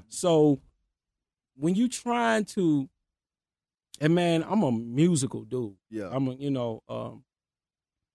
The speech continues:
Speaker 1: like, well, at the same time, too, first and foremost, you know, I'm a man.
Speaker 2: Yeah.
Speaker 1: You know, so being a man now, I will adapt to
Speaker 2: Mm-hmm.
Speaker 1: any situation
Speaker 2: Mm-hmm.
Speaker 1: when it's time, you know, to make,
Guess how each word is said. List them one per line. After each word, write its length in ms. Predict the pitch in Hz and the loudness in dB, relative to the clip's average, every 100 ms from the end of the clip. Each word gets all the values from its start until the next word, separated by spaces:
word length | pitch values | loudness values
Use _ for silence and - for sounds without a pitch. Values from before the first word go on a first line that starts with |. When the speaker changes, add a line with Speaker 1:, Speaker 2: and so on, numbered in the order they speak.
| _ _ _ _ _ _ - | _ _ _ _ _ _ -4
Speaker 1:
like, 280 | 131 127 - | -2 -2 -4
well, 280 | 117 135 131 - | 0 0 0 -2
at 100 | 127 | -6
the 80 | 139 | -4
same 360 | - 143 139 | -2 0 -2
time, 340 | 120 131 123 113 | -2 -2 -2 -6
too, 240 | - 165 | -4 -6
first 320 | - 127 110 | -4 -6 -6
and 100 | 113 - | -10 -8
foremost, 680 | 170 180 135 113 104 117 _ _ | 0 2 2 0 -4 -12 _ _
you 80 | 139 | -4
know, 160 | 131 | -2
I'm 100 | 120 | -2
a 80 | 107 | -4
man. 360 | 107 180 135 85 _ | -2 -2 -2 -4 _
Speaker 2:
Yeah. 200 | 110 104 | -14 -10
Speaker 1:
You 60 | 110 | -10
know, 160 | 117 107 | -10 -12
so 200 | - 113 | -12 -12
being 280 | 120 127 | -10 -10
a 40 | 104 | -8
man 440 | 117 180 156 117 | -6 -2 -2 -2
now, 200 | 107 101 - _ _ _ _ _ _ _ | -6 -14 -20 _ _ _ _ _ _ _
I 100 | 139 | -10
will 540 | 131 147 139 110 98 95 _ _ _ _ | -4 0 0 -2 -6 -14 _ _ _ _
adapt 460 | 95 85 143 117 - | -20 -6 -4 -4 -10
to 480 | _ _ _ _ | _ _ _ _
Speaker 2:
Mm-hmm. 180 | 87 92 113 | -20 -8 -2
Speaker 1:
any 320 | 147 117 90 _ _ _ | 0 0 -6 _ _ _
situation 640 | - 104 95 120 135 113 - _ _ | -18 -18 -18 -8 -6 -6 -12 _ _
Speaker 2:
Mm-hmm. 280 | 101 87 90 | -20 -20 -18
Speaker 1:
when 120 | 101 | -18
it's 140 | 95 - | -18 -8
time, 260 | 139 101 85 104 | -6 -6 -10 -16
you 80 | 107 | -14
know, 180 | 104 101 | -12 -12
to 60 | |
make, 280 | 104 110 113 | -12 -10 -12